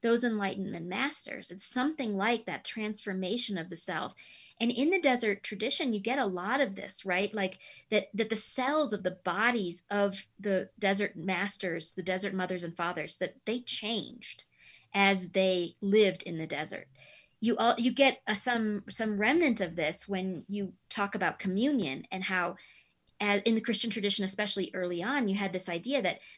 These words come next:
by taking communion, the cells of your body changed, that this, this physical, spiritual dichotomy that we've become so much, so accustomed to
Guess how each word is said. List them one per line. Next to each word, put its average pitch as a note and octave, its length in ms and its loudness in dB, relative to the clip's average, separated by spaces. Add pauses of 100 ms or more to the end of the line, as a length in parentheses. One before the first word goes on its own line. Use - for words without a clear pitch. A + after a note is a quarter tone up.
by F#3+ 140 4
taking A3+ 480 -2
communion, G3+ 760 0 (380)
the G#3 100 2
cells G#3+ 360 2
of F#3 100 -2
your F#3 160 0
body F3 600 0
changed, - 760 -6 (400)
that G3 300 2 (100)
this, G3+ 280 0
this A#3+ 280 0
physical, C#4+ 380 -2
spiritual G3 920 -2 (340)
dichotomy G#3 680 2
that E3 100 -6
we've F#3+ 160 -2
become G3 280 -4
so F#3 240 -4
much, - 480 -8
so A3 240 0
accustomed G3+ 500 -4
to E3+ 280 -6